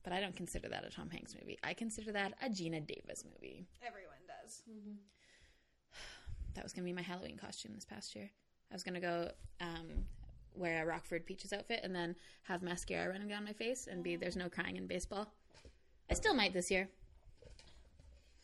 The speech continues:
Speaker 3: Patent pending.
Speaker 1: Patent pending. <laughs> You can be my Tom Hanks.
Speaker 2: Have you guys ever played Space Team?
Speaker 3: No.
Speaker 2: Okay. We have to play that on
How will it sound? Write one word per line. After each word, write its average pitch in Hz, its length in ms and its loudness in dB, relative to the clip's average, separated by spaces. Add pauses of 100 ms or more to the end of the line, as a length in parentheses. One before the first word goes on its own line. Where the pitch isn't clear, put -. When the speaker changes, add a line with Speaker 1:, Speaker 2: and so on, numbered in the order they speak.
(100)
Speaker 3:
Patent 254 340 -4
pending. 277 400 -2
Speaker 1:
Patent 240 300 10
pending. 240 640 12
<laughs> - 40 -14 (1700)
You 196 120 2
can 214 260 4
be 196 80 4
my 190 140 2
Tom 196 180 4
Hanks. 226 340 -2 (460)
Speaker 2:
Have 233 100 -18
you 254 120 -14
guys 269 180 -10
ever 339 160 -8
played 415 240 -12
Space - 240 -16
Team? 320 200 -14 (800)
Speaker 3:
No. 214 60 -18 (400)
Speaker 2:
Okay. - 160 -20 (1300)
We 220 80 -12
have 233 160 -12
to 240 60 -18
play - 180 -20
that - 240 -20 (480)
on 226 80 -10